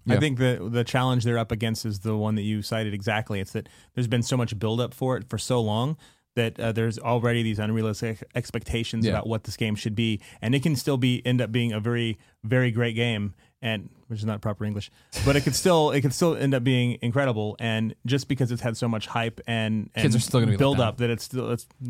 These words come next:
Speaker 1: wasn't enough.
Speaker 2: Right.
Speaker 1: And that's the problem that you kind of run into with, uh, talking about a game for too long.
Speaker 2: Mm-hmm.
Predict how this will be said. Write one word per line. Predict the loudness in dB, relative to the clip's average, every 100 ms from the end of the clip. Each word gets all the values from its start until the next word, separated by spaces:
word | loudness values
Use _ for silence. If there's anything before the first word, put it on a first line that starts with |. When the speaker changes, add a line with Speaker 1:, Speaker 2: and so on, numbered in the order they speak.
| -8
Speaker 1:
wasn't | -2 0 0
enough. | 0 -2 -4 -4
Speaker 2:
Right. | -4 -4 -4
Speaker 1:
And | 0 2
that's | 2
the | 0
problem | 2 4 4 2 0 -2 _ _ _
that | -2
you | 0
kind | 2
of | 2
run | 4 4
into | 2 2 0 0
with, | -2 -2 -2
uh, | -2 -2 -6 0
talking | 0 2 0
about | 0
a | 0
game | 0 0 -2 -4 -6 _ _ _ _
for | -8
too | -2 0
long. | 2 2 0 -2 -8 -10
Speaker 2:
Mm-hmm. | -6 -6